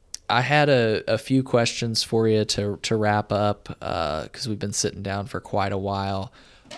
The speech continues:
Um, this fir-, this first one is, uh, I, you know, we're, we're high right now, and, uh, <laughs> um, I don't wanna, like, y-, you know, I feel, like, almost bad for pop quizzing you right now, but you, we brought up D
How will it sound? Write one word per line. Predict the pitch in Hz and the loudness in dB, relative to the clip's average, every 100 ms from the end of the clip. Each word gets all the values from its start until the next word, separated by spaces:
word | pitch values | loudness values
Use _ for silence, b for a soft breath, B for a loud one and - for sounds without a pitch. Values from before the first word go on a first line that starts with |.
| - | -2
Um, | 107 101 85 73 - - | 2 2 -2 -6 -14 -2
this | 127 120 | 0 0
fir-, | - 143 - | 2 -2 2
this | 131 - | 0 2
first | 165 170 160 | 2 2 2
one | 147 127 | 2 4
is, | 113 104 - - | 2 0 -2 -2
uh, | - - | -4 0
I, | 85 113 113 - | 2 4 4 0
you | 120 | 0
know, | 107 101 101 - - | 0 0 -4 -8 -6
we're, | 117 113 110 | 0 0 0
we're | 113 | -2
high | 107 98 101 | -2 0 0
right | 101 101 - | 0 -2 -2
now, | 98 101 101 | -2 0 -2
and, | - 98 95 101 | -2 -4 -2 0
uh, | 98 95 92 123 b b | 0 0 -4 -6 b b
<laughs> | - - - | -4 0 4
um, | 127 110 - B B B | 4 4 -4 B B B
I | 113 | 4
don't | 110 104 | 4 4
wanna, | 95 104 | 2 0
like, | 101 98 95 - - - | 0 -2 -4 -8 -20 -12
y-, | - - - - | -10 -10 -12 -8
you | - | -6
know, | 50 - - | -6 -8 -10
I | - | -6
feel, | - 101 | -2 0
like, | - - | -2 -4
almost | 104 92 92 - - _ _ | -4 -4 -4 -4 -6 _ _
bad | - 113 110 104 104 | -12 -4 -2 0 -2
for | - 98 | -2 -4
pop | 82 101 101 | -2 -6 -4
quizzing | - 110 113 | 0 2 2
you | 101 98 | -2 -2
right | 95 | -4
now, | - 95 95 | -4 -4 -4
but | - 90 - | -4 -4 -4
you, | 110 98 | -6 -6
we | - 117 | -2 0
brought | 117 110 | 4 6
up | 110 104 | 4 2
D | 104 | -2